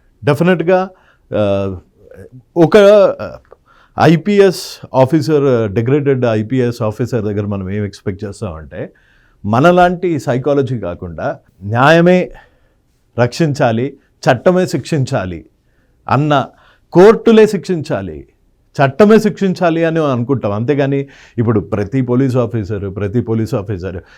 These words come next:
ఎంతోమంది, ఒక జరుగుతున్న కేసెస్లో కొంతమంది అమాయకులు ఉంటారు, కొంతమంది నిజమైన దోషులు ఉంటారు.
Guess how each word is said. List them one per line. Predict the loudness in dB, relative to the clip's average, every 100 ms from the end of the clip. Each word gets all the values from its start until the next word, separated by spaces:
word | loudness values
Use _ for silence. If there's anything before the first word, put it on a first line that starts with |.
| _ -2
ఎంతోమంది, | 0 4 4 4 0 -4 -10 _ _ 0
ఒక | 0 0 -4 -6
జరుగుతున్న | -2 2 4 2 0
కేసెస్లో | 0 -2 -2 -4 -4 -4
కొంతమంది | -2 -2 -2 -2
అమాయకులు | -2 0 2 2
ఉంటారు, | 0 -2 -4
కొంతమంది | -6 -4 -4 -2
నిజమైన | -4 -4 -2 0
దోషులు | -2 -2 -4 -4 -6
ఉంటారు. | -8 -12 -12